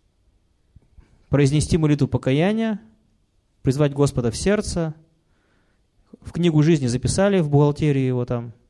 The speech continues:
на небе. Проходной получил билет, в сервант положил, и хорошо. Живи, душа, радуйся.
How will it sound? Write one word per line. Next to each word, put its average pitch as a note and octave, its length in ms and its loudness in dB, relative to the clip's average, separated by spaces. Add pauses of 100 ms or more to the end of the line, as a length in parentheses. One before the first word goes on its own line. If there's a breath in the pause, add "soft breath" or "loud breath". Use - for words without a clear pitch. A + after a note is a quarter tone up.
на A#2+ 120 -4
небе. A#2 380 -2 (1700)
Проходной D3+ 500 0
получил C3+ 440 -4
билет, D#3 420 -2 (480)
в - 80 -20
сервант C#3 340 -2
положил, D3 520 -4 (1500)
и - 60 -20
хорошо. - 460 -10 (1300)
Живи, E3+ 440 -2
душа, C#3+ 460 -6 (520)
радуйся. A2+ 520 -4